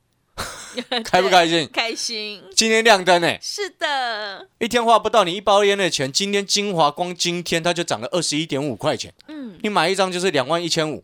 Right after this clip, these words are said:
Speaker 1: 是。
Speaker 2: 请问，请问你可以买几包烟？
Speaker 1: 啊，好多包了。
Speaker 2: 对不对嘛？
Speaker 1: <laughs> 是，
Speaker 2: 所以那个逻辑很清楚了嘛。所以我说最好的投资就是这个啊，你又可以学习。最好的投资就是订阅我们的产业筹码站，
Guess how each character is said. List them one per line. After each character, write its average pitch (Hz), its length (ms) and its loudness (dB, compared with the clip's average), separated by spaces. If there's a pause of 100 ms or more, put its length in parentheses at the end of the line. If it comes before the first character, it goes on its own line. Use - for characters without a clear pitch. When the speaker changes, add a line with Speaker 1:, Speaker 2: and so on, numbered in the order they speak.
Speaker 1:
是。 240 560 -12 (320)
Speaker 2:
请 147 120 -8
问， 156 280 -4
请 - 160 -4
问 165 140 -2
你 143 100 0
可 151 100 -4
以 151 40 -2
买 127 160 -2
几 127 120 -4
包 123 180 0
烟？ 127 160 -4 (140)
Speaker 1:
啊， 233 280 -12
好 202 220 -14
多 214 220 -12
包 208 340 -4
了。 320 80 -12 (380)
Speaker 2:
对 247 100 4
不 262 100 4
对 247 300 2
嘛？ 180 400 4
Speaker 1:
<laughs> - 0 -
是， 202 300 -6
Speaker 2:
所 269 120 -2
以 247 60 0
那 269 80 0
个 285 100 0
逻 247 180 0
辑 247 140 -4
很 226 100 0
清 247 240 0
楚 180 200 0
了 165 60 0
嘛。 151 200 2
所 226 160 0
以 - 20 4
我 170 140 2
说 202 120 -2
最 196 200 -2
好 117 160 -2
的 117 80 -2
投 123 180 -4
资 135 160 -6
就 135 140 -2
是 135 60 -2
这 127 120 -4
个 104 160 -4
啊， 95 160 -6
你 127 100 -6
又 208 120 -2
可 175 160 -8
以 156 100 -2
学 113 320 -4
习。 90 420 -4 (160)
最 202 180 -2
好 143 100 0
的 127 80 -2
投 135 140 -4
资 147 160 -6
就 156 120 -8
是 156 120 -6
订 147 220 -6
阅 143 100 -4
我 104 80 -6
们 98 120 -14
的 101 60 -8
产 98 180 -6
业 120 120 -4
筹 101 120 -10
码 95 160 -8
站， 98 220 -8